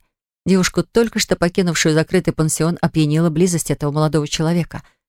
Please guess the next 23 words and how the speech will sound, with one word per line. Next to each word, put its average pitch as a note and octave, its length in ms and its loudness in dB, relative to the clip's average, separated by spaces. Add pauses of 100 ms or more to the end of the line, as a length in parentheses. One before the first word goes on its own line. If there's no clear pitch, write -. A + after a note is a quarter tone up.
который D3 280 2
объединял D3 420 0
в - 40 -4
себе C#3+ 200 0
и - 20 2
художника, E3 560 0
и - 40 2
джентльмена. D3+ 640 -4 (680)
Благообразные F3 640 2
манеры E3+ 380 4
Хэма E3+ 300 0
смягчили E3 560 0
на D3+ 120 0
некоторое D3+ 420 0
время D#3 360 2
остроту D#3 460 0
восприятия D3+ 500 0
девочки D3 400 0
из C#3+ 120 -2
низших D3+ 300 -2
слоёв D3 380 0
лондонского D#3 560 0
общества. - 440 -4